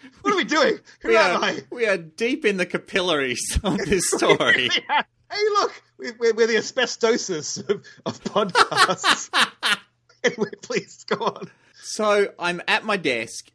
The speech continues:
Speaker 2: and it's, it's, everyone else has gone home, and I'm about to leave. And so I jump on my scooter, and I give myself a big, solid couple of thrusts,
Speaker 1: Hmm.
Speaker 2: and I r-, run this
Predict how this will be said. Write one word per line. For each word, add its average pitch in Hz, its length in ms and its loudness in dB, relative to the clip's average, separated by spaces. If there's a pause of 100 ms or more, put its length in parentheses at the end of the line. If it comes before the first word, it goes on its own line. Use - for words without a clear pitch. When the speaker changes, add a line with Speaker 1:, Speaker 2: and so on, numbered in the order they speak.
(120)
Speaker 2:
and 131 140 -4
it's, - 400 -10
it's, - 260 -10
everyone 151 320 0
else 123 120 -4
has 123 80 -12
gone 113 180 -4
home, 101 480 -8
and 113 100 -10
I'm 117 120 -4
about 110 220 -4
to - 100 -14
leave. 95 360 -12 (340)
And 127 180 -6
so 123 320 -2
I 120 60 -6
jump 165 280 -2
on 185 80 -6
my 127 120 -4
scooter, 101 560 -8
and 117 120 -12
I 101 60 -10
give 151 240 -6
myself 143 340 -4
a 104 60 -6
big, 135 320 -10
solid 113 480 -6 (200)
couple 120 260 -10
of - 160 -14
thrusts, - 720 -2 (340)
Speaker 1:
Hmm. 143 200 -12 (240)
Speaker 2:
and 139 120 -4
I 123 100 -2 (340)
r-, 143 60 -16 (140)
run 151 380 2
this 110 180 -6